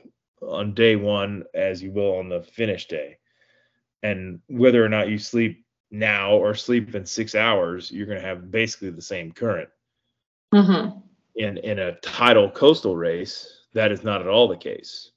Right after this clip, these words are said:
Speaker 1: You could have five knots in your favor or five knots in your face.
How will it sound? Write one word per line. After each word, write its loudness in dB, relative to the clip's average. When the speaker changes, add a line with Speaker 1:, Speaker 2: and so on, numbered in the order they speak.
Speaker 1:
You -2
could 2
have 0
five 0
knots -4
in -8
your -8
favor 4
or -4
five -2
knots -4
in -8
your -10
face. -2